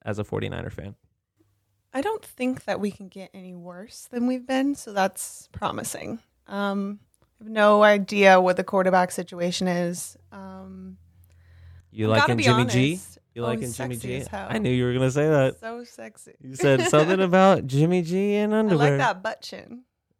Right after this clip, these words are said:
Speaker 1: Oh my God, really?
Speaker 2: Mm-hmm.
Speaker 1: Dude, that's, like, fucking so much of a butt chin. I almost thought Tom Brady would marry it.
Speaker 2: I wanna pinch a pencil in that. Meep.
Speaker 1: And just grind it.
Speaker 2: <laughs>
Speaker 1: And then write him a love letter too.
Speaker 2: <laughs> Yeah.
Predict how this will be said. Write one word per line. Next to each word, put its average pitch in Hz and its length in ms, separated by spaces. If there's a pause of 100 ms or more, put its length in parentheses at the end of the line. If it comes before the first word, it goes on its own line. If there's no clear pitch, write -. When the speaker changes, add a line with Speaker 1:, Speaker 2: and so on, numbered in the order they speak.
(140)
Speaker 1:
Oh 190 180
my 117 200
God, 120 420 (160)
really? 202 400 (260)
Speaker 2:
Mm-hmm. 240 320 (420)
Speaker 1:
Dude, 127 280
that's, 131 220
like, 120 200 (120)
fucking 120 400
so 139 240
much 139 180
of 120 120
a 110 60
butt 117 260
chin. 107 340 (360)
I 117 160
almost 117 320
thought 110 220 (320)
Tom 110 220
Brady 104 300
would 98 200
marry 92 320
it. 78 160 (160)
Speaker 2:
I 240 40
wanna 220 180
pinch 226 280
a 226 60
pencil 220 440
in 190 120
that. 190 240 (260)
Meep. 339 160 (300)
Speaker 1:
And 117 100
just 107 180
grind 104 280
it. 113 160
Speaker 2:
<laughs> 381 640 (240)
Speaker 1:
And 147 200
then 127 140
write 117 200
him 117 80
a 113 60
love 110 260
letter 113 280
too. 208 240
Speaker 2:
<laughs> - 20
Yeah. 330 520